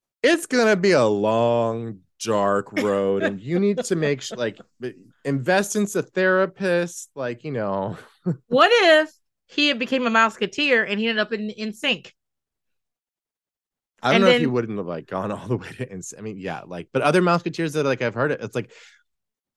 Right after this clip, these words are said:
Speaker 1: when I hear about, like, people talking about the Mouseketeers, especially the nineties Mouseketeers,
Speaker 2: Oh,
Speaker 1: it
Speaker 2: yeah.
Speaker 1: sounds like, it sounds like the kids that I have met who go to prestigious ballet schools where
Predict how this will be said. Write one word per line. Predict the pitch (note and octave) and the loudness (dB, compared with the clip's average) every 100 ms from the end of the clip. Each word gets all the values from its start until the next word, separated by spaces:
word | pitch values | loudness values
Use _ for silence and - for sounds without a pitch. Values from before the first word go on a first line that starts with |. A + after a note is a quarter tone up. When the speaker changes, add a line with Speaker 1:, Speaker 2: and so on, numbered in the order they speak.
| _ _ | _ _
Speaker 1:
when | C#3 B2 F3+ | -6 2 4
I | F#3+ | 4
hear | G#3 A3+ G#3+ | 4 4 4
about, | F3+ D3 | 2 0
like, | C#3+ | 0
people | E3 D3+ | -4 -4
talking | D#3+ C#3+ | -4 -2
about | C#3 C3 | -4 -6
the | |
Mouseketeers, | B2+ B2 B2 A2+ | -4 -6 -6 -14
especially | G#2 - C3+ C#3+ | -16 -10 -10 -6
the | |
nineties | A#2 F2+ F#2 A2 | -8 -8 -8 -8
Mouseketeers, | B2+ B2 B2+ C3+ C#3+ D3 D3+ C3+ | -8 -8 -8 -10 -6 -2 -4 -4
Speaker 2:
Oh, | D#3 | -8
Speaker 1:
it | D3 | -6
Speaker 2:
yeah. | D3 | -6
Speaker 1:
sounds | C#3 C3 C#3+ D3+ C#3 - | -2 -2 -2 -4 -8 -12
like, | A#2 A#2+ A#2 A#2 G#2+ - _ _ _ _ _ _ _ _ _ _ _ | -6 0 2 0 -2 -10 _ _ _ _ _ _ _ _ _ _ _
it | C#3+ D3 | -2 -2
sounds | - E3+ E3+ | 2 0 2
like | F#3+ | 0
the | F#3 | -2
kids | D3 E3 D3 C3 | -4 -4 -4 -2
that | C#3+ | 0
I | C3 | 0
have | A#2+ A2+ A2 | -2 -6 -6
met | G#2+ G#2 A2 - | -2 0 -2 -4
who | A#2 | -10
go | G#2 - G2+ G2+ | -10 -6 -4 -4
to | - | -8
prestigious | A2+ A2 - A2 G#2 A2 | -12 -12 -8 -8 -8 -10
ballet | - G#2 G2+ F2+ F#2 | -6 -4 -2 -4 -6
schools | - C3+ C#3 C#3 B2+ | -4 0 2 0 -2
where | A2 G2+ A2 G#2 | -14 -4 0 0